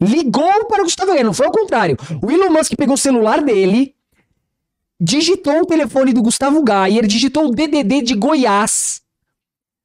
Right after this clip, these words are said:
D D D cinco cinco, D D D de Goiás, que eu não sei qual é.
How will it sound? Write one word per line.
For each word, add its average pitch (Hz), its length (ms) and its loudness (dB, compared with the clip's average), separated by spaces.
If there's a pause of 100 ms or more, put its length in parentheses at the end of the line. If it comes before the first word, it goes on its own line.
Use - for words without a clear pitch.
(140)
D 214 160 0
D 208 160 0
D 285 380 2
cinco 240 280 -4
cinco, 294 400 -2
D 247 120 0
D 226 100 0
D 220 140 0
de 214 80 -4
Goiás, 214 320 2
que 240 80 -2
eu - 20 2
não 214 60 0
sei 214 100 -2
qual 220 160 0
é. 285 140 2